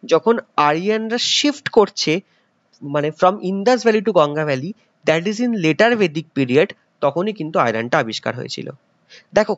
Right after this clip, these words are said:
কতটা জিওগ্রাফিক্যাল এই অ্যান্সারটা। যখন তারা আলটিমেট পাঞ্জাব অঞ্চলে ছিল, তখন তো আয়রন আবিষ্কার হওয়ার কোনো জায়গাই নেই। যখন তারা লেটার ভেদিক পিরিয়ডে শিফট করে গেল গঙ্গা রিভার ভ্যালিতে, কেন শিফট করলো?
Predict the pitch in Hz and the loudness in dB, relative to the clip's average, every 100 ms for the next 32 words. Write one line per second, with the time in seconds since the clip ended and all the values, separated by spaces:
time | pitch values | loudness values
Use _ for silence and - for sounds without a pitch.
0 | - 214 - 247 262 196 143 170 151 156 | -4 -4 -2 0 0 0 0 0 0 -2
1 | 147 139 127 120 110 110 110 - 135 _ | -2 -4 -2 -2 -4 -8 -10 -10 -12 _
2 | _ _ _ 185 185 254 254 262 262 269 | _ _ _ -2 0 0 2 2 2 0
3 | _ 147 175 180 226 240 226 - - 151 | _ -2 -2 -2 -4 -4 -6 -16 -4 -2
4 | 143 156 233 220 208 208 185 175 165 220 | 0 0 2 0 -2 -2 -2 0 0 0
5 | 247 240 240 202 226 220 226 - 226 233 | -2 0 2 2 -2 -4 -6 -8 -4 -4
6 | 226 226 202 202 202 220 208 196 202 _ | -2 0 2 2 4 0 0 -2 -4 _
7 | _ _ - 151 170 262 269 254 247 175 | _ _ -2 2 2 2 0 0 2 2
8 | 156 214 214 214 220 - 185 190 160 147 | 2 2 2 -2 -6 -4 -2 2 2 0
9 | 180 _ - - - 294 294 - 247 226 | -6 _ -10 -4 0 0 0 2 4 4
10 | 196 185 139 143 147 139 131 135 127 120 | 2 2 0 0 0 0 2 0 0 -6
11 | 120 202 _ _ _ - 175 202 240 269 | -6 -8 _ _ _ 2 2 2 -2 -4
12 | - - 262 277 | -2 2 2 2